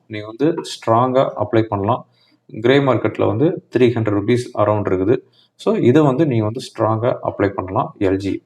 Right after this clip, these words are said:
ஓகேங்களா? அ, டாடா கேபிட்டல் வந்து அப்ளை பண்ணலாம் for லாங் டேர்முக்கு.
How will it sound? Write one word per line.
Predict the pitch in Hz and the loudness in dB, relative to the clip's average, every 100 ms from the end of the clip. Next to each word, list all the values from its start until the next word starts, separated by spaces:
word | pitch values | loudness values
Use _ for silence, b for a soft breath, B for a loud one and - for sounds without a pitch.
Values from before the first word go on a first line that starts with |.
| - | -6
ஓகேங்களா? | 104 98 101 110 - b b b b - | -4 -2 0 -2 -2 b b b b 0
அ, | 101 98 98 | 4 4 4
டாடா | 120 151 151 143 - - - - | 2 4 2 2 -8 -18 -12 0
கேபிட்டல் | 127 127 123 | 0 2 2
வந்து | 117 117 185 - - _ _ _ _ - | 2 4 2 0 -10 _ _ _ _ -18
அப்ளை | - 170 170 | 2 2 4
பண்ணலாம் | 147 151 180 - | 4 4 2 -2
for | - 170 | 2 6
லாங் | 117 110 107 | 6 4 2
டேர்முக்கு. | 95 92 127 | -2 2 0